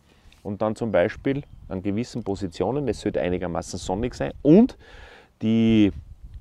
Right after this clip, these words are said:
Wildbienen, die Schneckenhausbienen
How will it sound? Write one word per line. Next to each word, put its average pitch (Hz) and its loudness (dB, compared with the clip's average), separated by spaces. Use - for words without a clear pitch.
Wildbienen, 143 2
die 113 -4
Schneckenhausbienen 120 -4